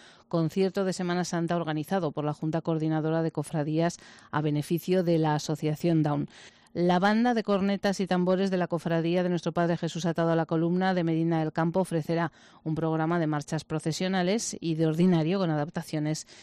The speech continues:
de canciones populares. Toda la actualidad diocesana en nuestra web y en nuestras redes sociales. ¡Feliz semana!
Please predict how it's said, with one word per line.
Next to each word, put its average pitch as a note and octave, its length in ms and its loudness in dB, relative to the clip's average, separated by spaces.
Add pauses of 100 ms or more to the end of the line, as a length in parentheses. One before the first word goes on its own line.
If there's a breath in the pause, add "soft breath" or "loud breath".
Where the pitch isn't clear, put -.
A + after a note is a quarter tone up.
(140 soft breath)
de D3 80 -6
canciones D3+ 400 -2
populares. B2+ 720 -10 (300 soft breath)
Toda F#3+ 200 4
la F#3+ 60 2
actualidad F3 360 0
diocesana F#3 520 -2
en A3+ 80 0
nuestra G3+ 280 -2
web E3+ 320 2
y E3 120 -2
en D3+ 80 0
nuestras D3+ 260 -4
redes D#3 200 -2
sociales. D#3+ 520 -2
¡Feliz D#3+ 240 -4
semana! E3+ 440 0